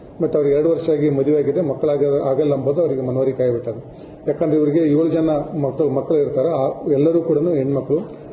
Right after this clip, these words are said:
ಆರು ಜನರಿಗೆ ಮಕ್ಕಳಾಗಿದೆ, ಇವರೊಬ್ಬರಿಗೆ ಮಕ್ಕಳಾಗಲ್ಲ ಅಂಬೋದು ಅವರಿಗೆ ಮನವರಿಕೆ ಆಗುತ್ತೆ. So ಅವರು ಒಂದು ವರ್ಷದಿಂದ ಕೂಡನು ಪ್ಲಾನ್ ಮಾಡ್ತಾರೆ, "ನನಗೆ ಮಕ್ಕಳಾಗಿದೆ ಎಂಬುದು ನಾನು ಕೂಡನು ಮಕ್ಕಳಾಗಿದೆ ಎಂಬುದನ್ನು ಬಿಂಬಿಸೋಕ್ಕೋಸ್ಕರ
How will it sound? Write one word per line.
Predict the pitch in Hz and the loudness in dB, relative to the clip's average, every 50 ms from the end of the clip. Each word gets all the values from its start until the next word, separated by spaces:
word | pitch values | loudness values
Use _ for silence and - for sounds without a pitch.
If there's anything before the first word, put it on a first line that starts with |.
| - - | -8 -4
ಆರು | 151 147 165 180 | -2 0 0 0
ಜನರಿಗೆ | 175 175 175 165 156 165 160 170 | 0 0 0 2 2 2 2 2
ಮಕ್ಕಳಾಗಿದೆ, | 147 143 - - 175 156 143 135 151 175 | 0 0 -2 0 0 0 2 2 2 2
ಇವರೊಬ್ಬರಿಗೆ | 170 156 139 139 127 131 147 151 160 160 | 2 2 2 2 0 0 0 2 2 0
ಮಕ್ಕಳಾಗಲ್ಲ | 135 127 123 - 175 147 135 135 156 147 143 | 0 -2 -2 -2 0 0 2 2 2 2 0
ಅಂಬೋದು | 135 131 131 131 - 190 | 0 0 -4 -2 -2 0
ಅವರಿಗೆ | 170 151 139 127 139 | 0 0 0 0 -2
ಮನವರಿಕೆ | 131 127 123 131 139 143 139 143 135 | -2 -2 -2 0 0 0 0 0 -2
ಆಗುತ್ತೆ. | 123 113 117 - - 160 190 - - - - - - - | -2 -2 -4 -6 -6 -8 -8 -10 -16 -18 -20 -20 -8 -2
So | - | 0
ಅವರು | 160 156 170 165 | 0 2 2 2
ಒಂದು | 156 147 139 | 2 2 2
ವರ್ಷದಿಂದ | 151 165 151 151 180 175 170 | 0 0 0 0 0 2 2
ಕೂಡನು | 175 - 165 151 143 156 180 170 | 0 0 0 0 2 2 0 0
ಪ್ಲಾನ್ | - - 143 139 147 147 | 0 0 0 0 2 0
ಮಾಡ್ತಾರೆ, | 139 135 - - 123 110 117 - - - - - - - - - | 0 -2 -2 -2 -4 -6 -6 -10 -12 -18 -18 -20 -20 -14 -6 -2
"ನನಗೆ | 151 147 151 160 180 | 0 0 2 2 2
ಮಕ್ಕಳಾಗಿದೆ | 156 143 135 - - 180 160 147 151 156 170 160 156 | 0 0 -2 0 0 0 2 2 2 2 2 2 4
ಎಂಬುದು | 156 151 147 147 143 139 147 147 | 2 2 2 2 2 2 2 2
ನಾನು | 135 131 139 156 165 156 | 0 0 0 0 0 0
ಕೂಡನು | 160 156 147 139 139 156 180 196 - - - - - - - - - - - 151 | 0 0 0 0 0 -2 -4 -6 -8 -12 -16 -18 -20 -20 -20 -20 -20 -12 -6 -4
ಮಕ್ಕಳಾಗಿದೆ | 147 143 147 - 180 165 160 160 147 151 | -4 -2 0 0 0 2 2 2 0 2
ಎಂಬುದನ್ನು | 147 147 151 156 147 | 0 2 2 0 0
ಬಿಂಬಿಸೋಕ್ಕೋಸ್ಕರ | 123 117 147 160 156 160 - - - - 147 - - 135 | 0 0 0 2 2 0 -2 -2 -2 -2 -2 0 0 -2